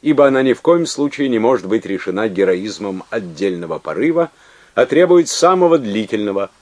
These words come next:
самого упорного, самого трудного героизма массовой и будничной работы.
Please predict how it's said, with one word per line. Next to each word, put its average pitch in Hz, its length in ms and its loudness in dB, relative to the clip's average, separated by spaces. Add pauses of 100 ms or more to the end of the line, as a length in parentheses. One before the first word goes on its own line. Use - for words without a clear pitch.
(140)
самого 175 600 4
упорного, 127 840 2 (260)
самого 190 680 2
трудного 147 1200 4
героизма 110 920 2 (240)
массовой 156 920 0 (380)
и 170 360 -4 (280)
будничной 123 1040 -2 (240)
работы. 71 540 -6